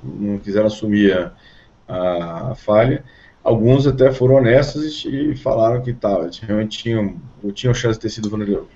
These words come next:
vulner-, tinha sido vulneráveis, tinham estado vulneráveis, e aí foram fazer a, a,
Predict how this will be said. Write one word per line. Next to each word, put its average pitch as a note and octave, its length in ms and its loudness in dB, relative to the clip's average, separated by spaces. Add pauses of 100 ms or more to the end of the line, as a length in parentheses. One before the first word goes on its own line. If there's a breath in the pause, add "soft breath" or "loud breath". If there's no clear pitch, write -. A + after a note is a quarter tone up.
(300)
vulner-, G2+ 280 -4
tinha A2 140 -4
sido G#2+ 280 -8
vulneráveis, A2 760 2
tinham G#2+ 140 -8
estado A2 280 2
vulneráveis, A2 520 2
e C3+ 60 0
aí C3 80 2
foram B2+ 360 -2 (480 soft breath)
fazer G#2 340 0
a, A#2 100 4
a, G2+ 480 -2